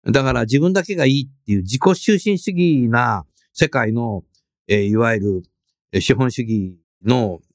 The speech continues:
一部の金持ちの人たちの考え方とちょっと違ってきていて、やはり全員戦力化っていう話もあるし、それからやっぱ他人が喜んでくれたら幸せになったり、だからやっぱりマネージャーは部下に対しての部下の成功だとか、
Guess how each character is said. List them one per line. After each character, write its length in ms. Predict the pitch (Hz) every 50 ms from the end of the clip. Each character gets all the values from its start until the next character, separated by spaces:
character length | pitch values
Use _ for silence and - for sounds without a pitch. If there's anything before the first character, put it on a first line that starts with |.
| _ -
一 200 | 98 90 - 131
部 80 | 120 110
の 100 | 98 -
金 240 | - 107 107 107 110
持 140 | 110 107 104
ち 120 | - 104
の 60 | 95
人 160 | 92 - -
た 120 | 90 95 85
ち 80 | 80
の 100 | 87 85
考 180 | - - 110 110 107 107
え 40 | 104
方 280 | 90 104 95 - 90 90
と 120 | - 92
ち 120 | 90 - 135
ょ 20 |
っ 40 | -
と 80 | 98
違 240 | 78 - - 107 107
っ 40 | 104
て 120 | - 98
き 80 | - -
て 100 | - -
い 40 | -
て、 320 | _ _ 76 71 _ _ _ _ _ _ _ _ _ _ _ _ _ _ -
や 140 | 101 107
は 120 | 107 120 123
り 260 | 120 113 98 90 - _ _ _ _ -
全 280 | 95 113 113 113 113
員 100 | 110 107
戦 220 | - - 113 110 110
力 180 | 113 101 -
化 120 | - - 104
っ 80 | -
て 120 | _ - 104
い 20 |
う 40 | 87
話 280 | 87 101 104 95 - 98
も 120 | 92 90
あ 40 | 90
る 100 | 90 87
し、 380 | - - - 107 95 87 80 - _ _ _ _ _ _ _ _ -
そ 100 | - 104
れ 80 | 101
か 160 | 95 - 104
ら 180 | 107 107 101 98
や 120 | 98 98
っ 20 | 90
ぱ 140 | - 95 87
他 180 | - - 131
人 240 | 143 156 160 160 156 - -
が 140 | 107 135 135
喜 340 | 117 113 113 110 92 113 117
ん 80 | 110
で 100 | 98 95
く 100 | - 95
れ 80 | 90 82
た 100 | - 87
ら 80 | 85
幸 240 | 80 - - 110 107 98
せ 120 | - 110
に 60 | 101
な 80 | 101 98
っ 80 | 85
た 120 | - - 78
り、 140 | 76 76 - _ _ _ _ _ _ _ _ _ -
だ 80 | 175
か 80 | 160 156
ら 60 | 156
や 60 | 151
っ 40 | 139
ぱ 80 | 165 175
り 60 | 160
マ 140 | 151 151 165
ネ 100 | 190 208
ー 100 | 208 170
ジ 80 | 156
ャ 40 | 143
ー 20 |
は 100 | 131 120
部 120 | 110 135 151
下 140 | - 165 143
に 120 | 123 107
対 240 | - 120 117 120 107
し 60 | -
て 120 | - 101
の 80 | 95 92
部 120 | 87 131
下 140 | - - 139
の 100 | 113 98
成 220 | - - 127 120 120
功 260 | 110 - - 107 107
だ 120 | 101 95
と 120 | - 87 78
か、 300 | - - 78 78 80